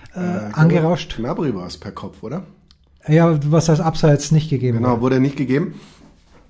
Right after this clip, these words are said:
Speaker 2: Auch wenn, wenn Lewandowski den Ball nicht trifft, darfst du es nicht geben, weil er sich zum Ball orientiert. Dass er natürlich festgehalten wird von, ähm, ich glaube, äh, Magnifique Dominique.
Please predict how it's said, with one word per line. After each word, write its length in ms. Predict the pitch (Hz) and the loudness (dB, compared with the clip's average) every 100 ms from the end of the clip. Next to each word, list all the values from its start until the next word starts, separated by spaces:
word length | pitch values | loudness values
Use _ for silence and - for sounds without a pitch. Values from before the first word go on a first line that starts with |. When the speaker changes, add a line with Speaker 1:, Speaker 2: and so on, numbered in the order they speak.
| - - | -20 -4
Speaker 2:
Auch 180 | 139 143 | -2 4
wenn, 240 | 147 135 | 4 4
wenn 260 | 135 131 127 | 4 4 4
Lewandowski 460 | 131 127 135 - | 2 2 0 0
den 140 | 123 120 | 0 2
Ball 200 | 127 127 | 2 4
nicht 380 | 127 147 151 | 4 4 -2
trifft, 440 | - 147 165 - - - - _ - - - - - | -2 -2 -2 -10 -20 -20 -20 _ -20 -20 -20 -20 -6
darfst 260 | 107 135 | -4 -4
du 40 | 123 | 0
es 60 | |
nicht 160 | 127 123 | 0 0
geben, 180 | 120 127 | 2 2
weil 100 | 113 | 2
er 40 | |
sich 140 | 107 104 | 0 -2
zum 160 | 120 | -2
Ball 140 | 113 107 | 0 0
orientiert. 500 | 113 107 - 120 113 | 0 -2 0 -2 -2
Dass 140 | 139 | 0
er 80 | 175 | 2
natürlich 360 | 147 - 127 - | 2 0 -2 -2
festgehalten 680 | - - 165 127 117 127 180 | -4 -2 0 0 2 2 4
wird 200 | 160 - - - - | 2 -2 -14 -18 -20
von, 500 | - 135 143 139 127 | -2 2 2 2 0
ähm, 1700 | 123 120 123 123 123 120 123 123 123 123 123 123 123 123 123 123 123 107 | 0 0 0 0 2 2 2 2 2 2 2 2 2 2 2 2 0 -4
ich 160 | 110 | -10
glaube, 880 | 120 123 131 127 127 127 127 123 123 - - - - - _ - | -4 2 2 2 2 4 4 2 -2 -12 -20 -20 -20 -20 _ -12
äh, 200 | 113 110 | -8 -4
Magnifique 560 | 113 139 135 - 143 | -2 0 -2 -2 -6
Dominique. 540 | 131 123 127 139 - | 0 2 2 0 -4